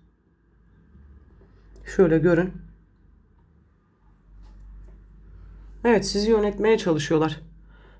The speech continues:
Biri ayrıl diyor, biri ayrılma diyor. Biri ayrıl, biri ayrılma diyor ama işten mi, eşten mi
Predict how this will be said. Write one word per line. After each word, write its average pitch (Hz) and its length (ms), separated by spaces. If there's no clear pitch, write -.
Biri 220 180
ayrıl 208 420
diyor, 202 200
biri 208 160
ayrılma 170 540
diyor. 143 180
Biri 190 180
ayrıl, 196 420
biri 185 160
ayrılma 170 480
diyor 214 140
ama 214 120
işten 226 500
mi, 185 120
eşten 214 440
mi 262 260